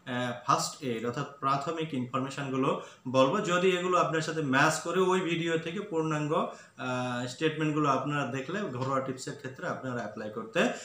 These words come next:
পারবেন। আমরা সাধারণত ঘুম না হওয়ার জন্য যে রেমেডিগুলো apply করে থাকি তার মধ্যে একটি হচ্ছে নাক্স ভূমিকা। নাক্স ভূমিকা সাধারণত যাদের মাদকদ্রব্য সেবনের ফলে, আহ, ঘুমের তারতম্য হয়, যারা বেশি পরিমাণ চা,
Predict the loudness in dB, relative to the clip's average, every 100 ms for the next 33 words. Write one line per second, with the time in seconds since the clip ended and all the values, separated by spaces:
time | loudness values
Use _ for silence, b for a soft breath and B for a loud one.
0 | B B 6 6 4 2 6 6 6 -2
1 | -14 _ _ _ -6 2 6 8 8 6
2 | 4 2 6 6 8 8 6 0 2 2
3 | 2 0 -2 0 0 0 -2 B -6 -2
4 | 0 0 0 -2 -2 -2 -2 0 0 0
5 | 0 0 -2 0 -4 -4 -4 0 2 2
6 | 2 -4 -2 -2 0 0 0 B B B
7 | 6 8 8 6 4 6 4 6 4 4
8 | 4 4 2 0 2 4 8 8 8 6
9 | 4 0 -12 -6 2 6 6 4 2 0
10 | 2 0 -2 0 0 2 2 0 0 0
11 | 0 -4 -10 -18 -12 -10 -8 -8 -8 -10
12 | -16 -18 -12 -4 0 2 4 4 4 2
13 | 2 2 0 -2 -4 B B 0 4 4
14 | 4 0 0 0 0 0 -2 2 4 4
15 | 2